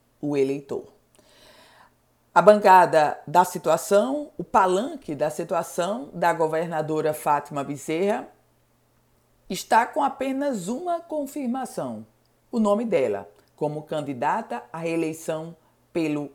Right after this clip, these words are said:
P T. Mas o que parecia estar fechado foi para o campo da indefinição. A aliança com o ex-prefeito de Natal,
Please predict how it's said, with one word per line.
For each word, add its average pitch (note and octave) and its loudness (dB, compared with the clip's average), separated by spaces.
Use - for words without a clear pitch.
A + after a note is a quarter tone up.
P - -4
T. A2+ -10
Mas F3+ 4
o F3+ 0
que F#3+ -6
parecia E3+ 2
estar F3 0
fechado G3 0
foi G3 4
para F3+ 2
o F3+ -4
campo D3+ -4
da D3 -2
indefinição. D3+ -8
A F3+ 4
aliança E3+ -2
com D#3+ -8
o D3+ -2
ex-prefeito D3+ -6
de D3 -8
Natal, C#3+ -6